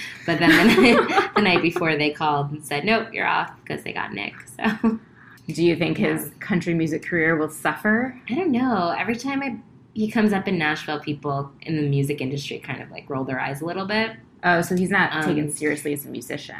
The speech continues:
Speaker 1: That's sort of the sense I get. I mean, maybe that will
Speaker 2: Okay.
Speaker 1: change. Um, but he, he is at, like, a ton of Nashville events, and he's, like, ma-, made his presence very known. So I'll be interested to see if he can, like, sort of shed that reality T V persona and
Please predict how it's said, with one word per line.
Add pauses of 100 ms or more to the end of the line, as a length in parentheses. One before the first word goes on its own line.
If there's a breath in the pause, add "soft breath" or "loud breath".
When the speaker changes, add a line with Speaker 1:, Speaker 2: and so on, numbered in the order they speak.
(120)
Speaker 1:
That's
sort
of
the
sense
I
get.
I
mean,
maybe
that
will
Speaker 2:
Okay.
Speaker 1:
change.
Um, (220)
but
he,
he
is
at,
like,
a
ton
of (260)
Nashville
events,
and
he's,
like,
ma-, (160)
made
his
presence
very
known.
So (380 loud breath)
I'll
be
interested
to
see
if
he
can,
like,
sort
of
shed
that
reality
T
V
persona
and